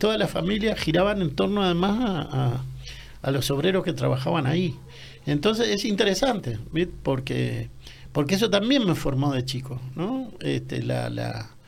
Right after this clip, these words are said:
la cultura de, proletaria, digamos, ¿no? La cultura del asalariado, la cultura de, de, de la persona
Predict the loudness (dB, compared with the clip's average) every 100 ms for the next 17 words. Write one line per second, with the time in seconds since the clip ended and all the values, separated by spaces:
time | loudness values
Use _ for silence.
0 | -20 -20 -20 -8 -2 0 2 0 2 2
1 | 2 2 2 0 0 2 2 0 -4 -10
2 | -16 -20 -20 -20 -20 -10 0 2 4 4
3 | 4 4 2 2 2 2 2 0 0 0
4 | 0 -2 -2 0 2 4 2 0 -2 -2
5 | 0 4 4 4 0 -2 -2 -4 -2 2
6 | 2 2 0 -4 -10 -16 -18 -18 -6 0
7 | 4 4 2 2 2 4 2 2 2 4
8 | 2 2 0 -2 -6